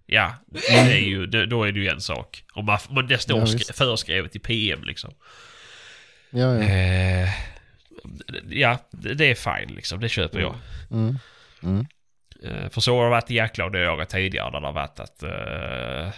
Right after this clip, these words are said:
Speaker 1: de har haft älghundar, liksom, till älgjakten. Eh, då, då har det
Speaker 2: Mm,
Speaker 1: varit så här
Speaker 2: mm.
Speaker 1: att, ja, men då, då tar, eh, då tar jag med den som sitter närmst för att skjuta.
Speaker 2: Ja. Ja, visst, då har man låtit passen ifrån början så
Speaker 1: I
Speaker 2: är, blir det ju ändå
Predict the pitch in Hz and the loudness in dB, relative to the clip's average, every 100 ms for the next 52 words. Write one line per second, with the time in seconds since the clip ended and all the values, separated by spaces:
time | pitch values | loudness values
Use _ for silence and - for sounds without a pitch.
0 | - - 87 80 71 - - - - _ | -12 -8 -6 -4 -6 -6 -14 -20 -20 _
1 | _ - 95 92 92 52 57 - 65 - | _ -2 0 0 -4 -8 -8 -10 -8 -8
2 | - - 85 73 69 55 - - 50 - | -8 -10 -6 -4 -4 -6 -8 -10 -16 -16
3 | - - 71 64 - - 110 117 156 175 | -20 -12 -10 -10 -10 -6 2 6 6 6
4 | 101 98 98 69 - 123 131 127 117 117 | 2 2 2 2 0 -2 -2 -4 -4 -2
5 | 120 110 98 98 101 - - - - 135 | 0 0 0 -2 -4 -8 -20 -10 -4 0
6 | 117 85 80 62 50 - - 64 67 - | 2 0 0 -2 -2 -4 -6 -6 -8 -8
7 | - - - - - - - - - - | -6 -6 -6 -10 -10 -14 -16 -18 -12 -10
8 | - 76 76 - 123 147 _ _ _ - | -6 -6 -6 -4 -4 -6 _ _ _ -20
9 | - - _ _ - - - _ _ - | -20 -20 _ _ -20 -20 -20 _ _ -2
10 | 131 123 120 - 117 110 117 117 113 113 | 2 2 0 0 2 4 6 6 4 4
11 | 113 117 - - 131 117 - 95 92 95 | 2 0 0 -2 0 0 0 -2 -2 -2
12 | 101 98 82 76 - 90 87 65 - 90 | 0 2 2 0 0 0 0 -2 -4 -4
13 | 85 92 98 95 95 90 78 | -2 0 0 0 -2 -2 -2